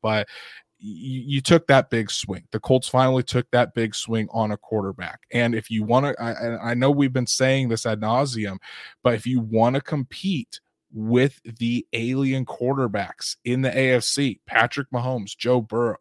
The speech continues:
Justin Herbert, Josh Allen, Trevor Lawrence,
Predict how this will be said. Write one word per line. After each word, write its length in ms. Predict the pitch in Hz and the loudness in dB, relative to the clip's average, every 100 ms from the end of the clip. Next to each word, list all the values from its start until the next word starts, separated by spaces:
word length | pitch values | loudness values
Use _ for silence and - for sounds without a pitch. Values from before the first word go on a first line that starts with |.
| _ | _
Justin 460 | - - 120 - 117 | -6 -4 -4 -4 -6
Herbert, 460 | 120 120 110 95 - - | -2 -4 -4 -10 -20 -10
Josh 420 | - 117 123 - | 0 2 2 0
Allen, 380 | 123 123 98 - - - - | 0 0 -2 -10 -20 -20 -14
Trevor 460 | - 110 127 135 | -4 2 4 4
Lawrence, 580 | 123 120 117 104 - - | 0 2 2 0 -4 -8